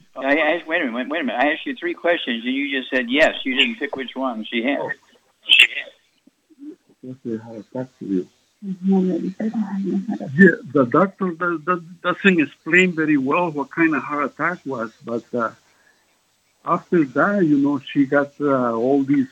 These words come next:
Speaker 2: uh, illness, you know, amyloidosis they, they discovered.
Speaker 1: Okay. Well, to get on the diet, as Shar said, no fried foods, no processed meats, no oils, no gluten, no wheat, barley, rye, no oats, no sugar, no carbonated drinks.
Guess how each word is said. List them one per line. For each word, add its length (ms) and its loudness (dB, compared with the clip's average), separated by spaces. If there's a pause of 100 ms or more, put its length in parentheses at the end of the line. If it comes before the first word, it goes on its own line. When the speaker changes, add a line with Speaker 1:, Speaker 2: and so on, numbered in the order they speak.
(120)
Speaker 2:
uh, 540 0
illness, 520 8 (380)
you 160 -2
know, 240 2 (100)
amyloidosis 680 6
they, 200 4
they 200 0
discovered. 640 -8 (680)
Speaker 1:
Okay. 400 2 (220)
Well, 220 4
to 200 -4
get 180 2
on 100 0
the 80 0
diet, 420 2
as 140 -6
Shar 260 -2 (100)
said, 200 0
no 180 0
fried 360 0
foods, 200 0
no 80 -4
processed 540 -4
meats, 200 -4
no 120 -6
oils, 260 0
no 80 -6
gluten, 300 -4
no 80 -4
wheat, 180 0
barley, 160 2
rye, 180 2
no 120 2
oats, 120 -4
no 100 -8
sugar, 340 -2
no 160 2
carbonated 400 -2
drinks. 300 2